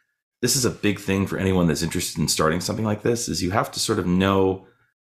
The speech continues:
what your patrons want and what your community needs. I mean, as it turns out, in my particular community, there was a huge swath of repertoire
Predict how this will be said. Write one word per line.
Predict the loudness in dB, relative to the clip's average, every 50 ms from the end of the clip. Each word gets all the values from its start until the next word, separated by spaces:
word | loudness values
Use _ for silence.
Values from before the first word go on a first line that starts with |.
| _ _ -2
what | 0 2 2 2
your | 0 -4
patrons | -4 0 0 0 0 2 0 0 0 2 4
want | 4 4 4 2
and | 2 2
what | 2 2 0 -2
your | -8
community | -4 -2 0 0 2 2 0 0 0
needs. | 0 2 0 0 0 -2 -6 -8 -6 -2
I |
mean, | 0 0
as | 2 0 -2
it | -4 -2
turns | 0 2 4 4 4
out, | 4 2 2
in | 2
my | 2 2 0 0
particular | -2 -4 -6 -4 -4 -2 0 -2 -2
community, | 0 0 0 2 2 2 2 2
there | 0 0
was | -2 -2
a | -4
huge | -4 -2 0 0 0 0
swath | 0 0 2 2 2 2 0
of | -2 -2 -2
repertoire | -2 -2 -4 -8 -6 -4 -4 -2 -4 -4 -8